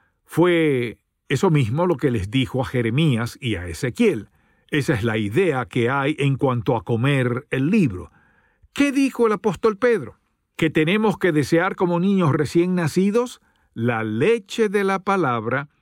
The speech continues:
lo cual significa que uno debe hacer ¿qué cosa?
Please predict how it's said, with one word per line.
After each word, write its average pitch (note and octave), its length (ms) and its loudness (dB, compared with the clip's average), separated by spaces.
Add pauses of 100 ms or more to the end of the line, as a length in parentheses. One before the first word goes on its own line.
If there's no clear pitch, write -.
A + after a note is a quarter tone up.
(420)
lo A2 220 2
cual D3+ 500 0
significa B2 920 -2 (380)
que C3 220 0
uno G3+ 440 2
debe D#3 480 2
hacer C3 320 -4
¿qué C#3+ 160 -2
cosa? F3+ 460 0